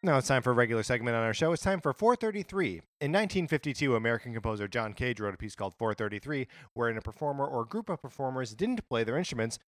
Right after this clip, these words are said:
for four minutes and thirty-three seconds. For the purposes of this show, our instruments are talking about Nintendo. So, for the duration of one performance of four thirty-three, Mark and I will talk about something not at all Nintendo related, thus fulfilling the contract of the piece. Um, Mark, today,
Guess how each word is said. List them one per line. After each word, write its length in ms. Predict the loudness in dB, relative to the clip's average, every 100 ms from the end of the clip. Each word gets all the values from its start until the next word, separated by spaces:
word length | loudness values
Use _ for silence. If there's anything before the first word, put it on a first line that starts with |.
| _
for 80 | -16
four 240 | -4 -2
minutes 240 | 0 -2 -4
and 100 | -4
thirty-three 320 | -2 -2 0
seconds. 440 | 2 2 2 -6 -14 -20 -10
For 100 | -6
the 80 | 0
purposes 360 | 2 2 2
of 120 | 2 4
this 140 | 0
show, 260 | 4 6 6
our 260 | 4 4
instruments 440 | 2 -2 -4 -2 0
are 120 | 0
talking 380 | 0 -2 -2 -2
about 240 | -2 -2
Nintendo. 420 | -2 0 0 0
So, 360 | 2 6 6 4 -8 -20 _
for 180 | 0 2
the 100 | 4
duration 420 | 4 4 2 -2
of 100 | -2
one 140 | 0 0
performance 360 | -2 -4 -6
of 60 | -6
four 160 | -4
thirty-three, 420 | -2 -4 -2 -2 0
Mark 220 | 0 0
and 80 | -2
I 60 |
will 80 | -2
talk 180 | -4 -4
about 160 | -4
something 400 | -4 -6 -6 -2
not 180 | 6 8
at 60 | 10
all 140 | 8
Nintendo 420 | 6 2 0 0
related, 460 | -2 2 2 2 -2 -10 -18 0
thus 280 | 6 6 6
fulfilling 380 | 0 4 4 4
the 80 | 4
contract 520 | 4 6 4 4 0 -8
of 80 | -6
the 100 | -2
piece. 480 | 0 0 -2 -6 -10 _ _ _ -2
Um, 360 | 2 2 -2 -4
Mark, 440 | 2 2 2 -6 -20 _ _ _ _
today, 680 | -6 2 6 6 4 0 -4